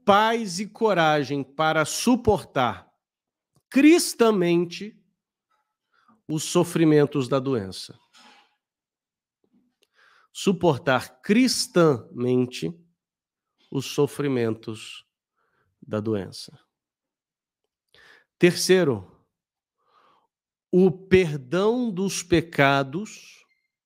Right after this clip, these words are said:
se o doente não pode obtê-lo pelo sacramento da penitência. Olha que interessante.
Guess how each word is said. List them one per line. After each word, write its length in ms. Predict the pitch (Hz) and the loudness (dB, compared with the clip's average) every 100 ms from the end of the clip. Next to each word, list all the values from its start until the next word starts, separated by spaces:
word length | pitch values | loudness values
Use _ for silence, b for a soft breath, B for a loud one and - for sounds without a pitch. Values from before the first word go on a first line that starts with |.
| _ b b b | _ b b b
se 280 | - - - | -12 -4 4
o 100 | 220 | 4
doente 640 | 180 214 185 208 226 - | 6 6 6 4 0 -4
não 320 | 214 220 262 | 0 2 2
pode 460 | 262 202 202 196 175 | 0 0 2 0 -2
obtê-lo 960 | 196 175 175 - 156 156 170 202 - _ _ _ _ _ - | -2 -2 -8 -2 0 2 2 0 -8 _ _ _ _ _ -6
pelo 220 | 156 165 | -2 0
sacramento 640 | 170 175 170 170 151 151 | 0 -4 -2 -2 0 -2
da 100 | 151 | -2
penitência. 880 | 147 160 151 156 143 139 139 - 135 _ _ _ _ _ _ _ _ _ _ _ _ _ _ b b b | -4 -2 -2 -2 -2 -2 -4 -12 -18 _ _ _ _ _ _ _ _ _ _ _ _ _ _ b b b
Olha 160 | - 453 | -4 -2
que 140 | - | 2
interessante. 840 | 294 202 175 170 151 110 95 - | 4 4 4 2 -2 -4 -6 -18